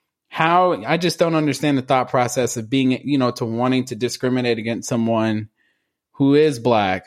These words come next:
who may not look like you, but they're trying to get away from chaos and death and everything else that's going on in Ukraine.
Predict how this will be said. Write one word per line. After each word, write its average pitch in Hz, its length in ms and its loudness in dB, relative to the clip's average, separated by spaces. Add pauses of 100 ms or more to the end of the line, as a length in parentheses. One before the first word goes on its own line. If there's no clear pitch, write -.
(140)
who 131 100 0
may 139 140 4
not 135 200 2
look 139 260 2
like 113 300 -2
you, 110 140 -8
but 113 140 -8
they're 123 120 -2
trying 143 300 -2
to 135 80 -2
get 127 180 0
away 123 340 2
from 113 320 -8
chaos 101 640 -6
and 104 180 -12
death 110 500 -2
and 95 120 -14
everything 117 400 -8
else 135 180 -6
that's 101 120 -14
going 117 260 -6
on 107 160 -8
in 104 80 -8
Ukraine. 123 680 -2